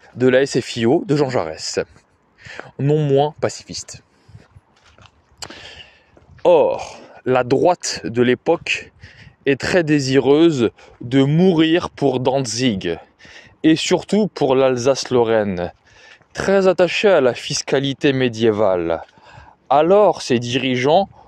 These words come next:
Louis Barthou, qui cache Aristide Briand, qui cache Raymond Poincaré, président de la République, alimente secrètement Calmette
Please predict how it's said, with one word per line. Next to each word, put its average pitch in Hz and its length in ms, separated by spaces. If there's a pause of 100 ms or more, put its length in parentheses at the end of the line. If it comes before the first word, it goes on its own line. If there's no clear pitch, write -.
(120)
Louis 151 500
Barthou, 156 680 (300)
qui - 160
cache - 500 (360)
Aristide 147 580
Briand, 127 640 (280)
qui - 160
cache - 460 (340)
Raymond 160 580 (140)
Poincaré, 147 680 (240)
président 151 380
de 139 60
la 127 80
République, 107 640 (420)
alimente 196 520
secrètement 180 800
Calmette 143 720